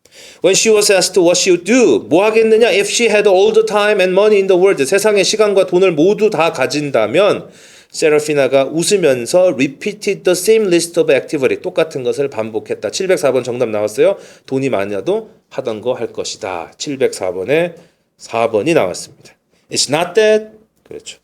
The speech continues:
It's not that. 네. 이때 이 번역을 잘해야 돼. 이 that은 because의 의미예요. 그렇죠. It's not that. 세라피나가 ignorant of the alternative offered by urban life. 도시 삶에 의해 제공되는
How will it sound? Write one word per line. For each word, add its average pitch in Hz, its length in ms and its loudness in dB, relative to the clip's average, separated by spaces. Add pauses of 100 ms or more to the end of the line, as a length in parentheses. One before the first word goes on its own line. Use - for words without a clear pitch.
(100)
It's - 220 -10
not 151 300 -4
that. 226 260 0 (100)
네. 90 100 -20 (2250)
이때 175 240 0
이 202 200 -2
번역을 170 400 2
잘해야 95 360 -4
돼. 95 60 -10
이 156 140 -8
that은 160 380 0
because의 165 580 0
의미예요. 90 580 -10
그렇죠. - 300 -16
It's - 220 -10
not 123 300 -6
that. 214 220 -4 (440)
세라피나가 226 720 2
ignorant 220 600 2
of 202 140 2
the 185 140 4
alternative 170 580 -2
offered 143 360 -2
by 139 160 2
urban 147 320 2
life. 98 340 -2
도시 214 340 0
삶에 269 600 2
의해 226 340 4
제공되는 165 800 2